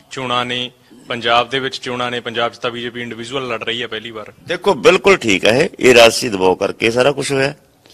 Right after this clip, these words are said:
Speaker 2: ਇਹ ਰਾਜਸੀ ਹਿੱਤਾਂ ਕਰਕੇ ਸਾਰਾ ਕੁਛ ਹੋਇਆ। ਹਾਕਮ ਧਿਰ ਹੈ, ਜੇ ਤੁਸੀਂ ਵੀ ਉੱਥੇ ਹੋ, ਮੈਂ ਵੀ ਉੱਥੇ ਹੋਵਾਂ,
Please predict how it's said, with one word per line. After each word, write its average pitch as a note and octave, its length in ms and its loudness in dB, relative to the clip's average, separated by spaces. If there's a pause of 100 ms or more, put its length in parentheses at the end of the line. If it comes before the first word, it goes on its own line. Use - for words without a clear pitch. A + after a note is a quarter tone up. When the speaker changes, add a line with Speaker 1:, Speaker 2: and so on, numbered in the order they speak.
(500)
Speaker 2:
ਇਹ A2 80 -2
ਰਾਜਸੀ A2 340 2
ਹਿੱਤਾਂ F#2+ 300 -2
ਕਰਕੇ G2+ 300 0
ਸਾਰਾ B2 220 2
ਕੁਛ C3 200 -8
ਹੋਇਆ। C3 260 -6 (1000)
ਹਾਕਮ G2 400 -4
ਧਿਰ B2 180 2
ਹੈ, A2+ 120 6
ਜੇ B2 140 -2
ਤੁਸੀਂ B2 300 -6
ਵੀ C3 100 -2
ਉੱਥੇ A#2+ 240 -4
ਹੋ, A#2 140 -2
ਮੈਂ G#2+ 200 2
ਵੀ B2+ 120 -2
ਉੱਥੇ A#2 240 -4
ਹੋਵਾਂ, A2 360 -4